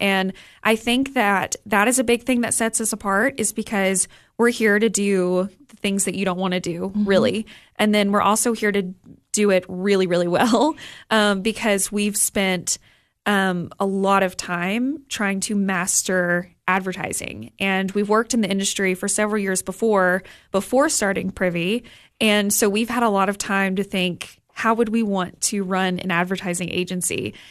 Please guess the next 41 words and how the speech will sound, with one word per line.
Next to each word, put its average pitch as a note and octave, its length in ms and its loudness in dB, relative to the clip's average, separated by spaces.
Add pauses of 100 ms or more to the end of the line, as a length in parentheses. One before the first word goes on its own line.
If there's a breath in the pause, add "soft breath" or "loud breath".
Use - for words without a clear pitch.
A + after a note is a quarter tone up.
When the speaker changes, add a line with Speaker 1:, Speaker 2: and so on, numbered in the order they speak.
(160 loud breath)
Speaker 1:
And G3 280 0
so A3 120 0
we've G3+ 140 0
had A3 100 -4
a G#3+ 60 0
lot G3 200 0
of G3 60 -2
time G3 420 -2
to F#3+ 440 0
also, F#3+ 500 0
like, F3 220 -4
perfect F#3+ 400 -6
our F#3 80 -2
skill A3 260 -2
set. - 400 -2 (360 soft breath)
So, G3 480 4
um, F#3 200 -2
I G#3+ 160 2
have A#3+ 160 0
a G#3 60 0
certification F#3+ 920 -2
in, F3+ 420 -4
uh, F#3 260 -6
creative F#3+ 380 -4
strategy F3 560 -4
when F#3 140 -6
it F3+ 100 -10
comes F3+ 260 -4
to F#3+ 60 -8
Facebook A#3 380 -2
ads. G3 320 -2
And G3+ 60 -4
then G3 80 -2
I'm F#3 160 -2
also F#3 260 -4
certified F#3 680 -4 (280 soft breath)
with G#3 160 -4
Google F#3+ 260 -4
search C4+ 300 0
ads. A#2+ 500 -4 (380 loud breath)
Um, G#3+ 380 4